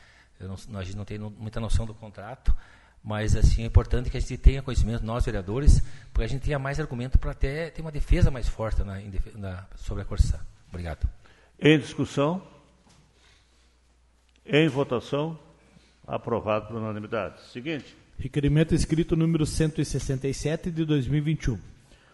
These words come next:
Speaker 3: Os vereadores que abaixo subscrevem, nos termos regimentais, requer à mesa diretora desta casa que convide o presidente do Sindiágua do Rio Grande do Sul, senhor Adilson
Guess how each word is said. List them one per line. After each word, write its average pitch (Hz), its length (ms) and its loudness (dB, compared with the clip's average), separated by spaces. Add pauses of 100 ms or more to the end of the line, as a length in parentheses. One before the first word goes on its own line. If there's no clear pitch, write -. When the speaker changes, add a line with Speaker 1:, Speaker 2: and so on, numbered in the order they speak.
(120)
Speaker 3:
Os 113 160 -8
vereadores 135 540 0
que 156 80 -2
abaixo - 360 12
subscrevem, 156 640 4
nos 156 220 -2
termos 135 380 -6
regimentais, 135 800 -4
requer 143 280 -2
à 135 60 0
mesa 127 260 -2
diretora 151 500 0
desta 127 300 -6
casa 156 480 -6 (360)
que 165 120 -8
convide 170 360 -2
o - 40 -2
presidente 151 600 -4
do 156 100 -6
Sindiágua 147 880 -2
do 135 120 -2
Rio 131 100 0
Grande 127 220 -4
do 120 100 -12
Sul, 170 240 -6
senhor 151 260 -4
Adilson 143 560 -4